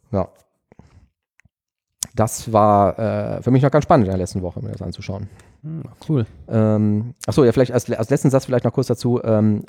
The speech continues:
Speaker 1: unterm Strich heißt das, wenn du eine bestehende Angular-Anwendung hast und sagst, ich möchte die in so einen Store einstellen oder ich möchte halt eine, eine Native-App daraus erstellen, ähm, heißt das unterm Strich aber immer, du musst die Views austauschen. Ähm,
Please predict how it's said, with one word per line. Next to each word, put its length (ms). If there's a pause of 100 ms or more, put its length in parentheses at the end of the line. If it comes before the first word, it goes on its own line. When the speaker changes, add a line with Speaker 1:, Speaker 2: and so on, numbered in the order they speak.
Speaker 1:
unterm 240
Strich 180
heißt 180
das, 240
wenn 200
du 80
eine 140
bestehende 380
Angular-Anwendung 680
hast 280 (440)
und 200
sagst, 400
ich 140
möchte 380
die 440 (580)
in 180
so 60
einen 100
Store 240
einstellen 280
oder 100
ich 100
möchte 380
halt 180
eine, 440
eine 240
Native-App 640
daraus 340
erstellen, 540 (360)
ähm, 220
heißt 140
das 80
unterm 240
Strich 200
aber 160
immer, 140
du 80
musst 160
die 80
Views 240
austauschen. 580 (920)
Ähm, 840